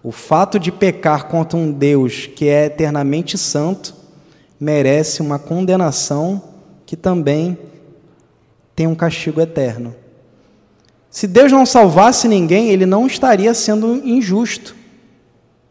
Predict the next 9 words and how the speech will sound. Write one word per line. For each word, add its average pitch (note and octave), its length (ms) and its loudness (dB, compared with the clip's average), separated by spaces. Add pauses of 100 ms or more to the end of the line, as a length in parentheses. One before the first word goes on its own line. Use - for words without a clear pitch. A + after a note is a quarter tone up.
(460)
Ele C#3 120 -6
estaria G3 360 0
sendo A3 320 -2
justo. B2+ 500 -8 (2250)
Ele A#2 140 -8
não C3+ 100 -4
precisava F3+ 540 -2
salvar E3 380 -2
ninguém. B2 480 -6